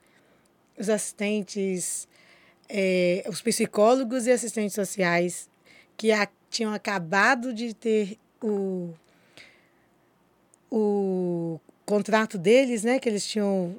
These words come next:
na verdade, não foi nenhum contrato, não, eles tinham, a prefeitura tinha feito um processo seletivo, e aí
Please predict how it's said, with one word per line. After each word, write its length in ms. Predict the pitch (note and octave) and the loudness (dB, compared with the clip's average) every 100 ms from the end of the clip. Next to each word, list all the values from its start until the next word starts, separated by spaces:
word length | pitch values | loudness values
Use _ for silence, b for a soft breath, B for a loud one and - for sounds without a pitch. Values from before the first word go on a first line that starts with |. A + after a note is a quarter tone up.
| - | -8
na 80 | G3 | -4
verdade, 380 | G3+ G3+ G#3+ | -2 -2 -4
não 60 | G#3 | -4
foi 160 | A3 G#3 | -2 -2
nenhum 140 | G3+ | -2
contrato, 360 | G3+ F#3 F#3 G3 | -4 -4 -6 -4
não, 80 | |
eles 160 | F#3 F3+ | -4 -4
tinham, 200 | A3+ G#3 A3+ | -4 -4 -4
a 80 | G3+ | -6
prefeitura 420 | G#3+ G#3 A#3 A3+ | -2 -2 -2 -4
tinha 240 | - B3+ | -2 -2
feito 600 | A#3 - G#3+ G#3 - G#3 b b b b b b _ | -4 2 4 4 0 -2 b b b b b b _
um 80 | A3+ | -4
processo 1080 | A#3 A3+ G#3+ - A3+ A#3 C4 - C4+ C4 B3 _ _ _ _ _ _ | 2 4 2 2 4 4 2 -4 -4 -4 -6 _ _ _ _ _ _
seletivo, 840 | - G#3+ F#3+ F3+ - G3+ B3 C#4+ D4 _ _ _ _ _ _ _ | -2 0 0 0 -2 -2 -2 -4 -10 _ _ _ _ _ _ _
e 180 | G#3 A#3+ | -2 0
aí 440 | B3+ G#3+ G3 A#3 | 2 0 -2 -6